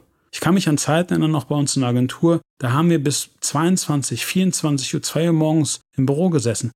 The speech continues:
Das ist jetzt nicht mehr die Regel, aber das war mal zwischenzeitlich so. Und jeder, der damals auch mit mir in diesem Büro saß, der hat zum Großteil sehr viel davon gelernt.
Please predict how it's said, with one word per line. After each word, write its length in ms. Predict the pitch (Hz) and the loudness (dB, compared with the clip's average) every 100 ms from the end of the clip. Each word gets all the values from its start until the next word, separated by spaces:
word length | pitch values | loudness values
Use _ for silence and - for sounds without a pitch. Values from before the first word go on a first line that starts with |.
| _ | _
Das 160 | - - | -6 -4
ist 460 | 180 165 - - - | 0 0 -2 -6 -4
jetzt 400 | 123 151 - - | 0 0 -2 0
nicht 220 | 160 - | -2 0
mehr 100 | 143 | -2
die 160 | 123 131 | 0 0
Regel, 400 | 170 196 135 107 | 2 2 0 -2
aber 260 | 117 131 143 | -2 -2 -2
das 260 | 147 - | -2 -2
war 220 | 117 135 | 0 2
mal 320 | 185 190 208 185 | 2 0 -2 -4
zwischenzeitlich 800 | - 160 185 - 190 - 175 - | -2 -2 -2 -2 -4 -4 -8 -4
so. 280 | 202 147 - _ _ | -2 -4 -8 _ _
Und 340 | 127 135 135 127 | 0 0 0 2
jeder, 420 | 135 175 214 202 | 4 4 2 0
der 160 | 147 | 0
damals 540 | 117 117 147 196 180 - | 0 -2 -2 -2 -2 -2
auch 320 | 156 143 - - | -2 -2 -8 -6
mit 300 | 143 131 135 | -2 0 2
mir 180 | 151 | 4
in 100 | 143 | 4
diesem 220 | 127 123 120 | 2 2 2
Büro 280 | 113 196 | 2 0
saß, 540 | 170 123 180 190 - _ _ _ _ _ _ _ _ _ _ _ - | 2 0 -2 -4 -8 _ _ _ _ _ _ _ _ _ _ _ -12
der 480 | 131 131 131 - - | -2 0 0 -2 -2
hat 220 | 185 - | -4 -4
zum 240 | - 156 | -4 -2
Großteil 640 | 127 123 165 - - 170 123 | 0 0 -2 -2 -2 -2 0
sehr 240 | 117 170 | -2 -4
viel 160 | - 165 | -4 -2
davon 300 | 147 151 139 | 0 2 2
gelernt. 600 | 123 117 147 214 - | 2 2 2 0 -2